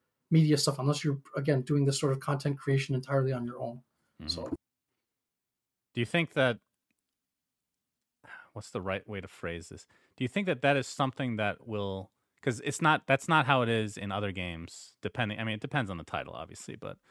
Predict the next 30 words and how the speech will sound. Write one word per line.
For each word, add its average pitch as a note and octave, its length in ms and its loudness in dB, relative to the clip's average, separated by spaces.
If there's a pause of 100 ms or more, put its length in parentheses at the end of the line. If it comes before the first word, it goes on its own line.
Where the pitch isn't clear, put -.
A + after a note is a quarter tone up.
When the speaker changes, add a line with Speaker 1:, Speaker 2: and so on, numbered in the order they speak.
(160)
Speaker 2:
Dota A#2+ 200 4
is G#2 100 -2
kind A2+ 180 0
of F#2+ 60 -2
in F2+ 80 -4
its F2 100 -10
own F2+ 200 -4
bubble, E2 500 -4
right? E2 160 -6
As E2 160 -10
we've F#2+ 100 -12
talked E2+ 240 -4
about E2 160 -6
so - 140 -10
many D#2+ 140 -10
times. E2 240 -12
Do G#2+ 40 -8
you G2+ 60 -6
think C3 180 -2
this A#2+ 160 -6
is A2 100 -10
something A2 300 -4
that F#2 100 -6
will F#2 120 -8
ever G#2 220 -6
change, B2 520 -6 (460)
or E2+ 460 -6 (280)
is F#2 100 -8
that F#2+ 140 -2
just - 440 -12